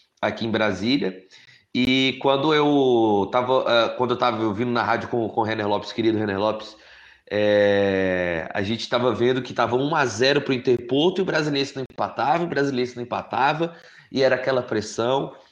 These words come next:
E o, o Roberto Cavalo, inclusive, chegou a ser demitido algumas rodadas depois pra ficar o Luiz dos Reis como interino, e parece que, que ele vai permanecer até acabar o campeonato. Mas, é, e, e prova disso são os dez ontem, né? Acho que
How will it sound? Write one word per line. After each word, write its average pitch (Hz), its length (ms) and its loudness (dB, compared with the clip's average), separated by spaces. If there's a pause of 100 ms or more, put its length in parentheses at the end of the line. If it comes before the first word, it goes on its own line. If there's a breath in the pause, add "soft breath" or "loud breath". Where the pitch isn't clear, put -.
(180 loud breath)
E 120 120 0
o, 127 40 4
o 123 360 4
Roberto 117 340 0
Cavalo, 117 380 -2
inclusive, 117 480 -4
chegou 123 260 -2
a 120 60 -2
ser 123 160 -4
demitido 127 680 -4 (300 loud breath)
algumas 120 360 0
rodadas 127 380 0
depois 123 380 2
pra 135 280 -4
ficar 131 300 -6
o 127 100 2
Luiz 123 300 0
dos 120 200 -2
Reis 120 260 2
como 131 320 -2
interino, 127 580 -2
e 135 80 -6
parece 120 400 -2
que, 131 300 -2
que 131 120 -4
ele 131 80 2
vai 123 160 0
permanecer 127 720 -2 (600 loud breath)
até 127 280 -2
acabar 123 300 0
o 117 60 2
campeonato. 135 500 -2
Mas, 107 460 -2 (420 soft breath)
é, 107 580 2
e, 117 200 2
e 110 40 -4
prova 123 320 0
disso 123 220 -4
são 151 100 -6
os 156 120 -2
dez 131 320 -2
ontem, 113 240 -2
né? 95 160 -2
Acho 98 240 -6
que 113 360 -2